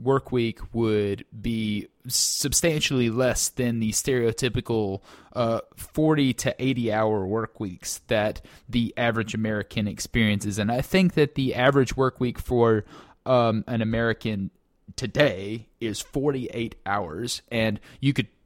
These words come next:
probably have some experience with that. I know that whenever I've worked in, uh, any, uh, m-, you know, mode of stereotypical production, that I was working about fifty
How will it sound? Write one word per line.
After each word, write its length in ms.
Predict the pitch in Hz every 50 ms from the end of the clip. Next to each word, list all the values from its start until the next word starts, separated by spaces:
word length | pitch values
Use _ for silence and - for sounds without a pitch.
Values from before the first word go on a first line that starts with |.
| _ _ _ _ _ _
probably 380 | - - 135 131 123 120 120 117
have 240 | 104 98 113 117 104
some 160 | - 113 107
experience 460 | 92 - - - 127 123 123 117 -
with 100 | 113 -
that. 180 | - 110 110 110
I 100 | 113 113
know 200 | 110 110 110 110
that 240 | 113 104 98 92 - - - - -
whenever 400 | - 117 117 117 117 117 110 107
I've 180 | 101 104 107 - -
worked 320 | 117 113 104 98 - - -
in, 280 | 107 104 104 104 101
uh, 280 | - - 107 101 101 95 - -
any, 420 | 143 139 131 127 123 117 110 98 - _ - - - _ -
uh, 260 | 101 110 107 107 107 - -
m-, 300 | - 131 127 127 123 - -
you 100 | 131 117
know, 100 | 110 107
mode 240 | 110 113 113 113 110
of 80 | 107
stereotypical 840 | - - - - 117 110 107 101 - - 120 - 107 - - 107 -
production, 560 | - - 101 98 101 - - - 123 110 101
that 120 | 95 101 92
I 140 | 92 101 107
was 240 | 107 98 - -
working 340 | - 107 98 - - 107 -
about 260 | 101 98 95 - -
fifty 380 | - - - - - - 80